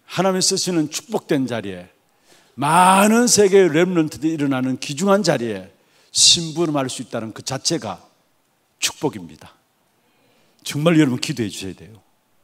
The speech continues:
기도해 주세요. 여기에 앞서서 모든 기획들을 지금 준비하고 있는데요. 정말로 하나님 주시는, 어, 지혜로, 하나님 주시는 재창조의 역사로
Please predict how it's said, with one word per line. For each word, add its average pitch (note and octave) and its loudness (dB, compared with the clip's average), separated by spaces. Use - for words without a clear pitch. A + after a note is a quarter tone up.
기도해 C3 -4
주세요. G2+ -4
여기에 D#3+ 6
앞서서 D#3 2
모든 D3 0
기획들을 D3+ 2
지금 C#3 -6
준비하고 D#3 2
있는데요. C3 -2
정말로 E3+ 4
하나님 G#3 2
주시는, E3 -2
어, A#2 -8
지혜로, G#2+ 2
하나님 G3 2
주시는 F3 0
재창조의 D#3+ 2
역사로 B2 -4